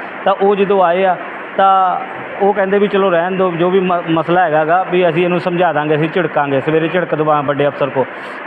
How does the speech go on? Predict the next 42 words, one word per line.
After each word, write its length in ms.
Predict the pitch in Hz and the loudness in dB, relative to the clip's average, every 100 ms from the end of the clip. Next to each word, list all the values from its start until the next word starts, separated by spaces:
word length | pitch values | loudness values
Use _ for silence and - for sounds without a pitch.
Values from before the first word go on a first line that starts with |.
| 190 | -4
ਅਸੀਂ 160 | 202 220 | 2 2
ਉਹਨਾਂ 180 | 208 | 2
ਦੀ 100 | 214 180 - | 0 -2 -4
ਖਬਰ 220 | 185 196 | -2 0
ਛੱਡਤੀ, 380 | 190 165 151 180 | -2 -4 0 0
ਅਸੀਂ 100 | 180 | 2
ਕੀਤੀ 340 | 185 156 196 | 0 2 2
ਨਹੀਂ 120 | 175 | 2
ਵੀ 200 | 165 196 185 | 2 0 0
ਚਲੋ 280 | 180 190 185 - - - 202 | 0 0 -2 -8 -14 -6 0
ਕੋਈ 160 | 196 | 2
ਨਹੀਂ, 120 | 196 | 2
ਜੇ 100 | 196 | 0
ਕਹਿ 240 | 190 180 196 | 2 2 2
ਤਾ 200 | 214 180 - - 220 | 2 0 -4 -6 -2
ਤਾਂ 80 | |
ਅਸੀਂ 160 | 196 202 | -2 0
ਕਿਹਾ 120 | 220 | 0
ਵੀ 80 | 220 | 2
ਚਲੋ 180 | 220 214 | 0 2
ਮੌਕੇ 320 | 202 185 214 | 2 2 2
'ਤੇ 140 | 208 202 | 0 2
ਸ਼ਾਰਟ 280 | 190 190 | 2 2
ਸ਼ੂਟ 200 | 165 196 | 2 -2
ਤਾਂ 160 | 180 202 | 0 0
ਜਿਹੜੇ 180 | 196 208 | 2 2
ਬਣਦੇ 380 | 185 175 185 196 | 0 0 2 2
ਆ 60 | |
ਤੇ 100 | 196 | 2
ਉਹ 60 | 202 | 0
ਸ਼ਾਰਟ 280 | 180 175 170 | 2 2 2
ਤਾਂ 140 | 196 | 0
ਕਰੀਏ। 340 | 175 175 196 185 - - - | 0 2 0 -2 -12 -14 -2
ਤੇ 100 | 220 | 0
ਮੈਂ 280 | 208 202 208 | 2 0 0
ਜਿਹੜੇ 200 | 208 226 | 2 2
ਮੌਕੇ 360 | 202 190 196 208 | 2 0 2 0
'ਤੇ 140 | 214 | 0
ਸ਼ਾਰਟ 300 | - 175 175 | 0 0 2
ਕਰਨ 260 | 180 175 170 | 0 0 0
ਲੱਗ 140 | 147 | 0
ਗਿਆ, 220 | 131 143 | 0 -2